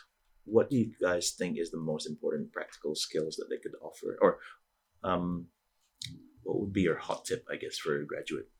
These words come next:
architect trying to find their jobs or their, uh, their foot into the door?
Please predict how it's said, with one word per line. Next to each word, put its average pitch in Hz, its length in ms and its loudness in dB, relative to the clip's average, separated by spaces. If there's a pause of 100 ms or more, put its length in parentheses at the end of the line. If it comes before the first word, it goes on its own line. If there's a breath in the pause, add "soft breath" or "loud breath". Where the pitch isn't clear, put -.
(280)
architect - 460 -10 (720)
trying 113 200 6
to 107 80 4
find 90 180 2
their 78 140 4
jobs 78 400 2
or 76 180 6
their, 73 280 2 (600 soft breath)
uh, - 200 4
their 67 100 6
foot - 260 0
into 73 200 -6
the 73 80 -8
door? 71 460 -6